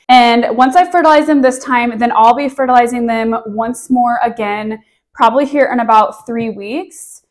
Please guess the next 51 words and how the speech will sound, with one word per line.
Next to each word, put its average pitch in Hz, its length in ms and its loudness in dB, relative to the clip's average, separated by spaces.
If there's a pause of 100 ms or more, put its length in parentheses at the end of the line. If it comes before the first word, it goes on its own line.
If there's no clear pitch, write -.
(240)
Um, 233 160 2
my 226 160 0
other 254 240 4
ones 277 220 0
are 233 280 2
about 226 280 2
ready 240 160 0
to 247 60 -6
be 233 100 -6
fertilized 214 460 -4
again, 240 560 -4 (140)
and 240 120 2
I'll 220 120 2
still 254 280 2
do 254 140 2
the 233 80 0
same 233 280 -6
exact 262 320 0
strength. 226 420 -10
I 214 80 -4
don't 226 260 -2
like 226 240 0
a 220 40 -8
very 220 240 -2
strong 214 300 -8
fertilizer 214 560 -4
for 233 100 -10
my 208 120 -8
starts. 214 480 -6 (320)
I 233 140 4
don't 262 200 0
think, 240 220 -10
feel 233 100 0
like 226 200 0
they 214 120 -2
need 208 220 -6
it, 311 280 0 (360)
um, 208 260 2
because 220 320 -4
they're 233 120 -2
still 240 300 -4
so 240 400 0
small, 233 720 -2 (220)
but 240 120 0
they 262 120 0
definitely 330 600 2
need 302 200 4
some 220 260 -4
sort 220 320 -2
of 214 120 -4
food 214 440 -6